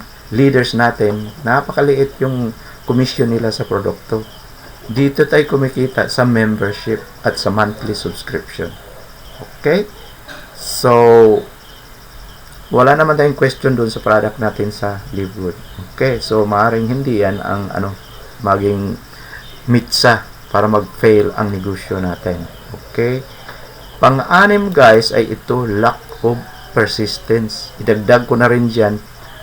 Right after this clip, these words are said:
perseverance. Yung talagang, ano, uh, ginagawa mo ito by hook or by crook. Okay? Network marketing has its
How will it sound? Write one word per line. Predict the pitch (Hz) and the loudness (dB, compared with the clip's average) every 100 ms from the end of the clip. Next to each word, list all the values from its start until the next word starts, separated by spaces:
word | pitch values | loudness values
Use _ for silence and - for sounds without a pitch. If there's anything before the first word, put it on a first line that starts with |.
| - | 2
perseverance. | 131 123 - 131 123 113 120 117 120 117 - - - - - - - - - | 4 4 0 0 0 2 4 4 4 2 -6 -12 -16 -20 -20 -20 -20 -20 -4
Yung | 123 123 | -2 0
talagang, | 123 131 127 131 131 117 - - - - - | 4 4 8 6 6 0 -6 -20 -20 -20 0
ano, | 123 127 120 - - - - - - - - - - - - - | 2 2 0 -6 -20 -20 -20 -20 -20 -20 -20 -20 -20 -20 -20 -2
uh, | 107 110 110 110 107 101 95 - - - - - - - - | 4 6 8 8 8 4 -2 -14 -16 -18 -18 -20 -20 -18 -6
ginagawa | 113 120 127 135 135 131 117 | 2 6 6 8 6 6 4
mo | 127 | 2
ito | 123 131 120 113 - - - - - | 0 2 2 0 -10 -20 -20 -20 2
by | 123 120 | 4 4
hook | 104 135 - - 120 | 4 0 0 -2 2
or | 117 | 4
by | 107 104 | 4 2
crook. | - 123 117 - - - | 0 -4 -4 -14 -20 -10
Okay? | - - 131 139 180 - - - - - - - - - | -8 -6 2 2 0 -8 -20 -20 -20 -20 -20 -20 -20 -4
Network | 120 170 185 175 170 | 4 4 6 4 4
marketing | 165 165 156 156 180 175 143 | 2 2 2 0 2 2 2
has | 147 147 - 156 | 2 0 -2 -4
its | - - | -4 -10